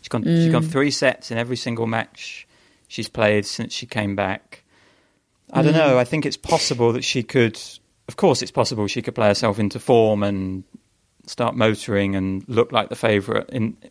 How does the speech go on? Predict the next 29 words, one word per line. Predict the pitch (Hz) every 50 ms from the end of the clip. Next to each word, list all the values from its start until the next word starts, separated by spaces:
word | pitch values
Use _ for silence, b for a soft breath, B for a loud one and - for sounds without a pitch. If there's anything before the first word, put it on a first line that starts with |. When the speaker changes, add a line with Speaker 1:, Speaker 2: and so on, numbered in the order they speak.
| _
Speaker 1:
going | - 127 110 107 110
into | 104 101 -
the | -
second | - - 127 120 - 117 107
week. | 123 127 123 - -
But | - 127
at | 120 -
the | -
moment, | 113 113 127 151 160 139 113 92 87 110 135 131 - _ _ _ _ _ _ _ _ _ _ _ _ _ _ _ _
it | 135 123 -
feels | - - 131 131 131 120
a | 127
long | 117 120 120 123
way | 120 110 104 107
off | 113 113 - - - -
to | - -
me. | 101 90 82 78 -
When, | 127 127 113
Speaker 2:
It, | -
Speaker 1:
when | 135 127
I | 123
Speaker 2:
it's | 117 - 196 -
Speaker 1:
thought | 160 160 160 151 127 - -
it | -
was | - 120
going | - - 120 113 113 107
to | - 120
feel | - - 127 120 113 107 107 107 104 101 101 101 b b b b
like | - 127 113 110 117